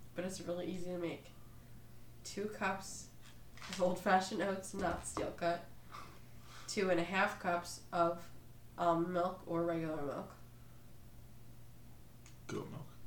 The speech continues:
Speaker 1: Honey, chia seeds, flax seeds optional. Stir it all up.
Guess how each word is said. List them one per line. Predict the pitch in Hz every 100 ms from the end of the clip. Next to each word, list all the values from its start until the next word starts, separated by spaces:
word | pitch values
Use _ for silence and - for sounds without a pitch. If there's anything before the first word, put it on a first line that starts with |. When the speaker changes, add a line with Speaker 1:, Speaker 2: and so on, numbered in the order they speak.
| -
Speaker 1:
Honey, | - 190 196 - - - - - - - - - -
chia | 214 190
seeds, | - 165 147 - - - - - - - - -
flax | - 180 170 165
seeds | 190 196
optional. | - 170 - 170 196 - - - - - - - - - - -
Stir | - - - 170 185
it |
all | 202 196
up. | 180